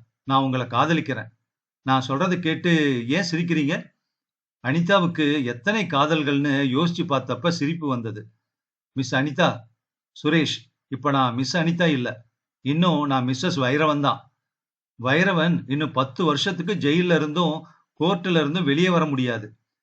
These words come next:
அவன் செஞ்ச குற்றத்தினுடைய பரிமாணம் தெரியுமா உங்களுக்கு?" "அனிதா, என்னை போல ஒரு மடையன் இருக்க முடியாது, ஒத்துக்கிறேன். செய்த காரியத்துக்கு பிராயச்சித்தம் தேடுறேன். அனி,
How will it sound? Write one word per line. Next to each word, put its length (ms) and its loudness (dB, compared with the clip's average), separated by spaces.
அவன் 220 0
செஞ்ச 300 0
குற்றத்தினுடைய 680 -2
பரிமாணம் 600 2
தெரியுமா 360 2
உங்களுக்கு?" 520 0
"அனிதா, 520 0
என்னை 300 -2
போல 220 2
ஒரு 140 2
மடையன் 280 2
இருக்க 220 0
முடியாது, 480 -6
ஒத்துக்கிறேன். 460 0
செய்த 420 0
காரியத்துக்கு 580 2
பிராயச்சித்தம் 720 0
தேடுறேன். 380 -2
அனி, 380 -2